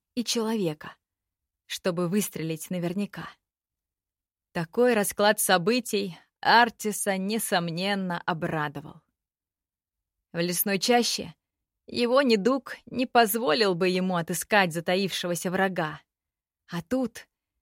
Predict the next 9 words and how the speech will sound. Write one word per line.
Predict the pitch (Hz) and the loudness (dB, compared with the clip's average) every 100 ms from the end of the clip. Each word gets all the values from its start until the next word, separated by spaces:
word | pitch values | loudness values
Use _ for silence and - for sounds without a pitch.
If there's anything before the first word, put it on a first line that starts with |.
| _ - | _ -8
на | 190 | -2
открытом | 196 - 254 262 214 | -2 0 0 2 2
пространстве, | 196 196 185 240 254 240 - 190 190 | 2 -2 -2 2 2 2 -2 -8 -6
ему | 185 190 220 254 | -6 -6 -6 -4
достаточно | 214 - - - 226 - 214 | -2 -2 -4 -4 -6 -6 -6
было | 190 202 196 190 165 _ _ _ - | -6 -4 -4 -6 -8 _ _ _ -8
увидеть | 208 202 240 196 196 | -4 -2 -2 -2 -6
лишь | 196 196 202 - | -6 -6 -6 -6
очертания, | 208 - 196 - 175 165 156 | -6 -6 -6 -4 -2 -4 -10